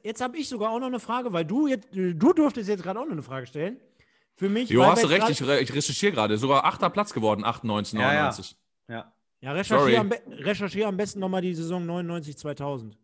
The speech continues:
Speaker 2: Ja, der, doch, da ist man dann let-, da,
Speaker 1: Du solltest
Speaker 2: da
Speaker 1: vielleicht
Speaker 2: war
Speaker 1: da nochmal
Speaker 2: dann.
Speaker 1: recherchieren, bevor du hier weitere
Speaker 2: <laughs>
Speaker 1: Fragen stellst.
Speaker 3: Da hat
Speaker 1: Nee,
Speaker 3: er
Speaker 1: lo-,
Speaker 3: recht gehabt.
Speaker 1: lieber Dietmar, äh, auch Abschlussfrage von mir, ähm, weil wir gerade in Bezug auf diese Jahre gesprochen haben.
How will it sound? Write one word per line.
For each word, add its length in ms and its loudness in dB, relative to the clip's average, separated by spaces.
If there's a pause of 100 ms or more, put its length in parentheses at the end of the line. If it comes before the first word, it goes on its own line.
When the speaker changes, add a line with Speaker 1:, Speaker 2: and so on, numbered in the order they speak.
Speaker 2:
Ja, 160 6
der, 120 6
doch, 180 6
da 180 4
ist 120 0
man 100 2
dann 120 2
let-, 220 0
da, 280 4
Speaker 1:
Du 80 0
solltest 220 -4
Speaker 2:
da 20 -4
Speaker 1:
vielleicht 160 4
Speaker 2:
war 100 4
Speaker 1:
da 40 4
nochmal 240 2
Speaker 2:
dann. 20 -2
Speaker 1:
recherchieren, 520 -4
bevor 240 -4
du 60 -2
hier 140 0
weitere 260 -2
Speaker 2:
<laughs> 20 -6
Speaker 1:
Fragen 260 -4
stellst. 360 -12 (100)
Speaker 3:
Da 200 2
hat 100 6
Speaker 1:
Nee, 20 6
Speaker 3:
er 80 4
Speaker 1:
lo-, 80 4
Speaker 3:
recht 140 -2
gehabt. 380 -16
Speaker 1:
lieber 240 4
Dietmar, 380 -2
äh, 220 -6
auch 280 -6
Abschlussfrage 580 -2
von 160 -4
mir, 260 -4 (800)
ähm, 320 -8
weil 120 -6
wir 120 -2
gerade 240 2
in 260 -2
Bezug 240 -4
auf 100 0
diese 240 -2
Jahre 280 2
gesprochen 420 -4
haben. 240 -4